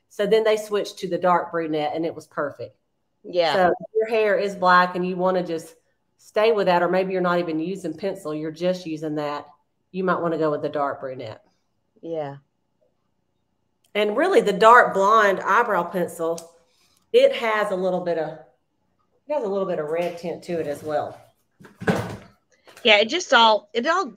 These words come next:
Speaker 2: it, you just gotta mess with it. You know, that's why
Speaker 1: Yeah.
Speaker 2: I think that, um, meeting up with your consultant one-on-one, you do a little eyebrow appointment and you get to try 'em all,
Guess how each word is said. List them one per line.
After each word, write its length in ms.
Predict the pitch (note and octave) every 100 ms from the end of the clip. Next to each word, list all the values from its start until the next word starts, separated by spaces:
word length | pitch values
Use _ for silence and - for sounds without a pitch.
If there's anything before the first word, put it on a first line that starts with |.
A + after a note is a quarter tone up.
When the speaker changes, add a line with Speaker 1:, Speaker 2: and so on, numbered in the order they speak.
| -
Speaker 2:
it, 100 | A3+
you 220 | A3 C#4
just 160 | F4 -
gotta 180 | D4+
mess 320 | G3 E3+ F#3+ -
with 160 | D3+ D3+
it. 100 | -
You 80 | F#3
know, 100 | F#3+
that's 220 | C4+ D4+
why 260 | D#4 B3 A3+
Speaker 1:
Yeah. 140 | F#3+ F3+
Speaker 2:
I 80 | F#3+
think 360 | - G#3+ G#3+
that, 320 | F#3+ F#3+ F3+
um, 320 | E3+ E3 D3+ D3 _ _ _
meeting 320 | G3 A3 G#3 G#3
up 100 | -
with 140 | G3
your 80 | F#3+
consultant 800 | G3 F3 - G3+ G#3 F3 E3 -
one-on-one, 840 | F#3+ G3+ G#3+ F#3+ E3+ F3+ F#3+ E3+
you 120 | D#3 F#3
do 160 | G#3+
a 40 | G3
little 200 | F#3 -
eyebrow 440 | F3+ F#3+ F3+ E3 D#3
appointment 640 | - F3+ F#3 C#3+ D#3 D3 -
and 140 | F3+
you 40 | F#3
get 100 | A#3
to 100 | A3+
try 240 | - G#3+
'em 140 | F#3
all, 340 | D#3 F3 C3+